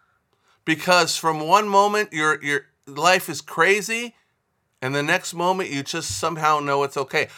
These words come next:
I can't explain to you exactly how that happens. I just know that it does.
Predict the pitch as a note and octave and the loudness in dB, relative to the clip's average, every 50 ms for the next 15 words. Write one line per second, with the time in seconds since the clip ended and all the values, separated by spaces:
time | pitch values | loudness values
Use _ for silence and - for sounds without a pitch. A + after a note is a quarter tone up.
0 | - - - - E3 F#3+ - - - B3 B3+ A#3 - - F#3+ E3 - - - _ | -20 -8 -2 0 0 0 0 -4 -6 -6 -6 -4 -2 -4 -4 -4 -4 -10 -14 _
1 | - E3+ F3+ G3 A3 A3+ A3 G#3+ - - E3+ D#3 D3 C#3 B2+ A#2 A2 - D3 D3 | -6 -2 0 0 0 0 -2 -4 -6 -6 -6 -4 -4 -2 -4 -4 -2 0 2 4
2 | D#3+ D#3+ - D3 C#3+ C3+ B2 B2+ B2+ B2 B2 B2 C3 C3 C3+ C#3+ E3 G3+ G3 D#3+ | 4 2 0 -4 -6 -6 -4 0 0 0 0 0 -2 0 2 2 2 0 0 -6
3 | G#2+ D#2 - - - - _ _ _ _ _ _ _ _ _ _ _ - A2 A2 | -14 -16 -16 -20 -20 -20 _ _ _ _ _ _ _ _ _ _ _ -8 -8 -8
4 | A#2+ A#2+ A#2 A#2+ A#2+ A#2+ A#2 A2+ A2 G2 F#2+ F2+ G2+ G2+ F2 D2+ - - - - | -8 -10 -10 -6 -6 -6 -4 -6 -8 -10 -10 -10 -8 -10 -10 -10 -12 -16 -16 -18
5 | - - | -18 -18